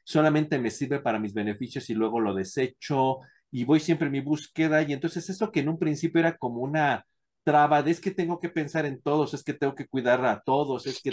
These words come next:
todos tienen que verse beneficiados y que en su momento se sien-, se siente como una traba de ¿por qué tengo que estar pensando en todos cuando a lo mejor los demás, los todos ni piensan en mí, ¿no?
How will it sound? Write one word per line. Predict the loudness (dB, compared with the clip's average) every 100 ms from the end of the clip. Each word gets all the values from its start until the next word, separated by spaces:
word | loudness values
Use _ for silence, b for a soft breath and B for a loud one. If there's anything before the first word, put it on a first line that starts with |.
| -4
todos | -4 -4 -6
tienen | -6 -6 -6 -4
que | -2
verse | -2 -4 -4
beneficiados | -2 -4 -8 -6 -2 -2 -4
y | -6
que | -6 -6
en | -8 -8
su | -8
momento | -6 -6 -6 -8
se | -10
sien-, | -10 -10 -10 -10
se | -10 -2
siente | 0 0 -2 -6
como | -6 -4
una | -4 0
traba | 2 4 2
de | 0 b b b _
¿por | -2 0
qué | 2
tengo | 0
que | 2
estar | 0 2
pensando | 2 2 0 0
en |
todos | 0 0
cuando | 0 -2
a |
lo | -2
mejor | -2 -2
los | -2
demás, | -2 -2 -2
los | -6 -2
todos | 0 2 2
ni | 0
piensan | -2 -4 0 0 0
en | 2
mí, | 2 2
¿no? | 2 0